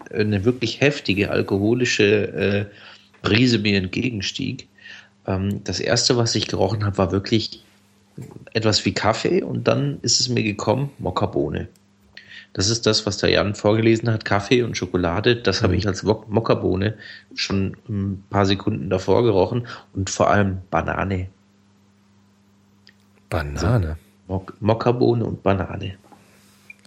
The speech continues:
Speaker 2: Ja.
Speaker 1: Vielleicht sogar Bananenschale, also dieser Geruch, wenn man eine Banane schält.
Speaker 2: Ja.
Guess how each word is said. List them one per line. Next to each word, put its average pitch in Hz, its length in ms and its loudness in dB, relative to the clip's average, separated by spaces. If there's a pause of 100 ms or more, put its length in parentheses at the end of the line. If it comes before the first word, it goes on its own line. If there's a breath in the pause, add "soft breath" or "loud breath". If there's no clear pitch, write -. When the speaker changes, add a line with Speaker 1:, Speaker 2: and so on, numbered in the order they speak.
(760 loud breath)
Speaker 2:
Ja. 82 360 2 (1500 soft breath)
Speaker 1:
Vielleicht 107 240 0
sogar 117 220 2
Bananenschale, 98 760 0
also 110 140 -2
dieser 98 240 -2
Geruch, 117 340 -2
wenn 127 100 2
man 117 100 2
eine 104 80 0
Banane 101 420 0
schält. 123 540 -2
Speaker 2:
Ja. 101 320 4